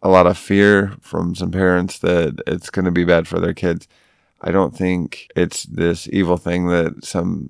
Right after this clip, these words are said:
have made it out to be in their minds, but time will tell. And, uh, I think overall it's a good thing for the state. Uh, we also elected a Democrat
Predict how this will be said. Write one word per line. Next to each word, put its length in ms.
have 380
made 240
it 100
out 180
to 100
be 120
in 120
their 100
minds, 500
but 380
time 280
will 140
tell. 420
And, 360
uh, 300
I 40
think 380
overall 380
it's 100
a 80
good 120
thing 200
for 160
the 380
state. 480
Uh, 160
we 180
also 400
elected 640
a 100
Democrat 840